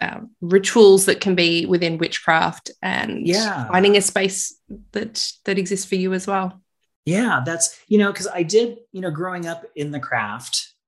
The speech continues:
Speaker 2: I mean, that sounds kind of lofty. Um, I just mean that I had a lot of books, you know, um, growing up, um, growing up in the seventies, you know, things like,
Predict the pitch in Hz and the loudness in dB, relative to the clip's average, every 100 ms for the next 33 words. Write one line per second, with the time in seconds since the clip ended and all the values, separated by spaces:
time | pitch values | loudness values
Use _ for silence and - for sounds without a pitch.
0 | - 123 117 113 117 _ 113 110 110 107 | -2 2 2 2 -4 _ -6 -4 -2 -2
1 | 104 - 104 95 90 _ - 98 85 - | -2 -2 -6 -16 -18 _ -8 -6 -4 -8
2 | 95 95 127 _ 104 95 95 - 120 120 | -14 -16 -20 _ -10 -10 -10 -4 -2 0
3 | - 120 110 107 104 107 107 104 - _ | -2 -4 -6 -8 -8 -10 -10 -12 -18 _
4 | _ _ _ _ _ _ _ - 120 120 | _ _ _ _ _ _ _ -6 0 2
5 | 107 101 85 104 - - - - 127 107 | 0 -4 -8 -10 -4 -2 -2 -6 -2 -2
6 | 107 110 - - 107 95 95 107 104 104 | -2 -10 -16 -16 -12 -12 -8 -6 -6 -8
7 | 104 - _ _ 110 98 90 90 _ _ | -12 -16 _ _ -12 -10 -12 -14 _ _
8 | - 120 120 110 107 101 - 110 110 110 | -2 0 2 -2 -6 -4 -4 -4 -8 -10
9 | 113 113 - - _ _ - 117 104 95 | -4 -2 -2 -4 _ _ -4 -2 -2 -6
10 | 127 113 104 95 - | -6 -6 -6 -10 -16